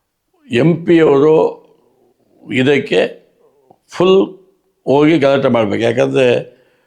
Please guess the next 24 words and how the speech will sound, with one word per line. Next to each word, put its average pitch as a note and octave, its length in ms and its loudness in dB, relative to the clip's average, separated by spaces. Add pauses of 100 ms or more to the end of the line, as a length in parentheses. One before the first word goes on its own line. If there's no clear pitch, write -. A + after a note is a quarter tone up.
(220)
ಅದು, C3+ 360 0
ಆ, C3+ 40 -4
National C3 500 0
Highway D3+ 220 2
Control C3+ 260 0
by C3 140 0
Go-, A2+ 720 2
Government B2 300 0
of G2+ 100 -4
India. A2 240 -2 (1000)
ಅದು, D3 180 2
ಆ, A#2+ 320 0
ನಾ-, A#2+ 380 0
National C3 260 0
Highway B2 160 2
Authorities-ಗೆ. - 680 -6 (600)
ಇದಕ್ಕೆ D#3 440 0
ಪಿ D#3+ 280 -2
ಡಿ E3 120 2
ಅಂತ D3+ 140 0
ಇರ್ತಾರೆ, A#2 280 -4
ಪ್ರಾಜೆಕ್ಟ್ C#3+ 420 0
ಡೈರೆಕ್ಟರ್ A#2+ 400 0
ಅಂತ. - 220 -14